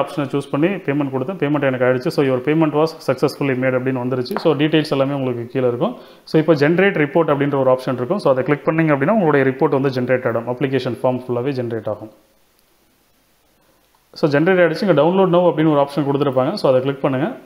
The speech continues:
Click பண்ணீங்கன்னா, உங்களோட application வந்து generate ஆயிடும். So, அதை open பண்ணீங்கன்னா, இதுதான் உன்னுடைய application form.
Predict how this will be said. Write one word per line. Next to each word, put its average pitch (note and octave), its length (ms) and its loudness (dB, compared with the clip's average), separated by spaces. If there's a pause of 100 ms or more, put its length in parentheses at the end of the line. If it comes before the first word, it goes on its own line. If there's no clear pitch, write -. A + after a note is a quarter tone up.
(140)
Click D3 220 -6
பண்ணீங்கன்னா, E3+ 320 0
உங்களோட C3+ 160 2
application C#3+ 540 -2
வந்து C#3 80 -2
generate B2+ 400 -4
ஆயிடும். D3+ 240 -2 (720)
So, - 180 -2
அதை D3 120 6
open F3 180 4
பண்ணீங்கன்னா, E3 320 2
இதுதான் E3 220 4
உன்னுடைய C#3 220 2
application C#3 680 -2
form. A#2+ 180 0